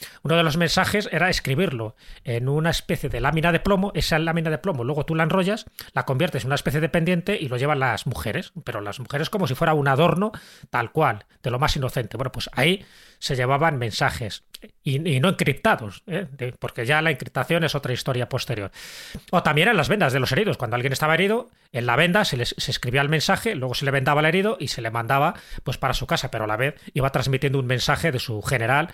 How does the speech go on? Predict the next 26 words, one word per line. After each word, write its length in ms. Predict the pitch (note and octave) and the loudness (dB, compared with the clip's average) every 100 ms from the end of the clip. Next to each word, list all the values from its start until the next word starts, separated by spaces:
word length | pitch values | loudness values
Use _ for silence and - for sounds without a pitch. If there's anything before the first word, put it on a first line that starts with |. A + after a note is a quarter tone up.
| - - - | -14 -20 -12
o 80 | B2 | -6
del 160 | A#2 G#2+ | -4 -4
que 120 | - | -6
fuera. 340 | - B2 F#2 - - - - | -2 -2 -2 -8 -14 -14 -6
Ese 160 | G3+ A3 | -2 0
tipo 200 | A3 F3 | 0 0
de 60 | |
cosas 200 | F#3 F3 | 0 0
ya 80 | D3 | 0
se 80 | C#3 | -2
estaban 240 | D#3+ D#3 | -2 -2
utilizando. 460 | C3 A2+ C3 A2 - | -2 -2 -2 -4 -2
Para 180 | C#3 D3+ | 0 2
mí 80 | |
la 120 | G#3+ G3+ | 4 4
más 200 | G3 - | 2 0
curiosa 560 | D3 E3 F3 F3+ E3 | 0 2 0 0 -2
es 120 | A#2 D3 | -2 -2
la 80 | |
que, 180 | C3 C#3+ | -4 -2
una 200 | C#3 D#3+ | 0 2
de 60 | D3 | 2
las 160 | C3+ | 0
que 100 | - | -2
cuenta 280 | C3+ C3+ B2+ | -4 -2 2
Heródoto, 400 | C3+ C#3 C3+ E3 | 2 2 0 -4